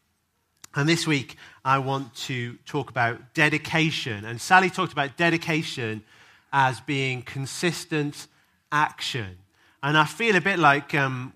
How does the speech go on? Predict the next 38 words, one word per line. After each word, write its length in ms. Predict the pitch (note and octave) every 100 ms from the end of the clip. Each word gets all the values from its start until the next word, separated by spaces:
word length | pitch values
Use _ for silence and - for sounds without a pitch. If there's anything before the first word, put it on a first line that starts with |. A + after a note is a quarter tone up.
| D3+
what 300 | D3 C#3+ B2+ _ - - _ _
Karis 560 | - - E3+ D#3 C3+ -
shared 460 | - E3 D3+ C#3 B2
this 240 | C3+ -
morning 540 | D#3 D#3 C#3+ A#2+ A2+
has, 300 | A2 B2 A2 -
has 160 | B2+
kind 140 | - C3+
of 60 |
suitably, 340 | A#2+ E3 B2 C3
you 120 | B2
know, 120 | A#2
pitched 360 | A2+ - - -
the 80 | B2+
ball 220 | D3 C3+
up 140 | B2+
ready 240 | C3+ C3+ B2
for 140 | C3+
me 120 | B2+
to 140 | A#2+ A2
hit 160 | C3
it 60 | A#2+
home, 280 | C3+ B2+ A2+
because 320 | A#2+ C3+ B2 - - -
I 40 |
want 160 | D#3 E3
to 60 | -
talk 240 | F#3+ F3
about 300 | C#3+ C#3 C#3+
one 140 | D#3
particular 440 | D3 - - - B2
point 400 | - C#3+ A#2 - - - -
of 100 | A2+
dedication, 800 | C#3+ B2+ - B2+ A#2+ - A2 G#2
and 100 | A#2+
that's 180 | D#3+ D#3
about 260 | C#3+ C3+ C3+
endurance 960 | C3 B2+ B2 D3 C3+ A2+ G2 - -